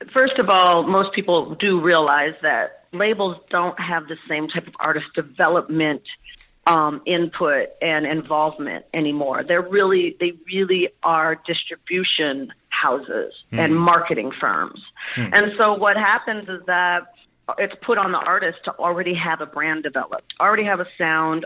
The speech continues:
Speaker 1: already have music done, already have
Speaker 2: Wow.
Speaker 1: a fan base even, right? I mean, you, you start approaching labels and they wanna know how many followers do you have. And
Speaker 2: Wow.
Speaker 1: they wanna hear
Speaker 2: Are you
Speaker 1: the
Speaker 2: serious?
Speaker 1: music already done.
Speaker 2: <laughs> Are you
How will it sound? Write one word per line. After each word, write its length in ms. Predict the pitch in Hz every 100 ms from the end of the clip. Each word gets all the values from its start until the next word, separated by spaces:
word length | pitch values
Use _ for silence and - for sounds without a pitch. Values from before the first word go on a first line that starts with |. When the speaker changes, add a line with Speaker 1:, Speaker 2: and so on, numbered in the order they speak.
| -
Speaker 1:
already 300 | 233 233 220
have 180 | 202
music 400 | 180 170 160 160
done, 460 | - 165 156 156 156 - - - -
already 640 | 185 214 214 208 202 196
have 220 | 202 185 180
Speaker 2:
Wow. 200 | 135 185
Speaker 1:
a 40 |
fan 300 | 190 226 240
base 240 | 175 139 139
even, 520 | - 156 123 104 87 -
right? 360 | 156 156 170 -
I 40 |
mean, 240 | 165 156 - - -
you, 140 | 165 175
you 120 | -
start 240 | 175 202 185
approaching 420 | - 190 180 170
labels 380 | 175 196 214 190
and 100 | 165
they 80 | 160
wanna 260 | 165 160 165
know 280 | 170 202
how 100 | 196
many 140 | 156 151
followers 480 | - 143 131 113 -
do 60 | 147
you 120 | 151
have. 420 | 160 143 131 85
And 100 | 87
Speaker 2:
Wow. 380 | 113 139 120 - -
Speaker 1:
they 80 | 175
wanna 240 | 190 196
hear 240 | - 240
Speaker 2:
Are 40 | 247
you 100 | 220
Speaker 1:
the 60 |
Speaker 2:
serious? 300 | - 175 233 143
Speaker 1:
music 120 | - 175
already 380 | 160 151 151
done. 340 | 147 151 101 82 - -
Speaker 2:
<laughs> 220 | 240 175
Are 100 | 208
you 80 | 185